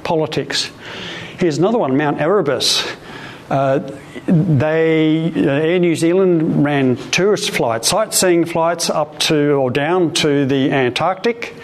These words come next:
and there was a flight plan error of a one and a half degrees or thereabouts,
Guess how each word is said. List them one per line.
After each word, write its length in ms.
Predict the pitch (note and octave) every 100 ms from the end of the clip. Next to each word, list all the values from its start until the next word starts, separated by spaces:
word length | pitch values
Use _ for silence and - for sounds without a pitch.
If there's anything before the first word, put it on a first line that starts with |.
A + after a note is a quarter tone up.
| - - - - - -
and 280 | D3+ D3+ D3+
there 80 |
was 140 | C#3 C3+
a 60 |
flight 920 | - - F3 D#3+ F3+ F3+ - - -
plan 440 | - E3+ E3 D#3+ E3
error 280 | D#3+ D#3 B2+
of 100 | C3
a 60 |
one 220 | C3+ F3+
and 160 | F#3+ F3
a 40 |
half 360 | D#3 E3+ D#3+ -
degrees 500 | C#3+ D3+ D#3+ G3 D#3
or 140 | C#3
thereabouts, 1000 | D3+ C#3+ D3+ D#3+ D#3 D3 G#3+ A#3+ - -